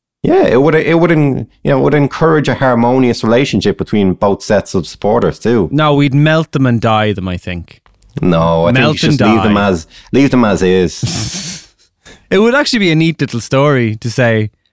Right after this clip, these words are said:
Speaker 2: "Look how, look how big we are. We don't care." That's the,
Speaker 1: Yeah.
Speaker 2: they're, they're the blue seats there in the, in the, in the new stand.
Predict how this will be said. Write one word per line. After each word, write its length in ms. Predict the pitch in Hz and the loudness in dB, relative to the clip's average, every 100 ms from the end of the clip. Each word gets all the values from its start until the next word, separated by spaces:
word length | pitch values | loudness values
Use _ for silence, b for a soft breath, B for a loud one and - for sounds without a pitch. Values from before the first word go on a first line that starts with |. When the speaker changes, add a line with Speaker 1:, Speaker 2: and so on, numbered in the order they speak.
| _ | _
Speaker 2:
"Look 180 | 190 196 | -4 0
how, 100 | 196 | -2
look 280 | 165 175 196 | -2 -4 -2
how 80 | 202 | 0
big 220 | 190 165 | 0 0
we 120 | 160 | 0
are. 240 | 127 104 - | 0 -2 -4
We 100 | 147 | -2
don't 160 | 170 156 | 0 -2
care." 340 | - 120 117 - _ _ - | -2 0 -2 -4 _ _ -4
That's 180 | 160 | -4
the, 120 | - 151 | -2 0
Speaker 1:
Yeah. 200 | 127 160 | 2 2
Speaker 2:
they're, 140 | 170 | 0
they're 180 | 156 170 | 0 0
the 120 | 156 | 0
blue 240 | 143 160 156 | 2 0 0
seats 380 | 147 127 - | 0 -2 -2
there 280 | 131 113 107 | -2 0 2
in 140 | 107 107 | 0 0
the, 80 | 104 | 0
in 140 | 110 | 0
the, 120 | 110 78 | 0 0
in 100 | 110 | 2
the 40 | 117 | 2
new 140 | 120 | 2
stand. 480 | - 123 110 101 | 0 -2 0 -2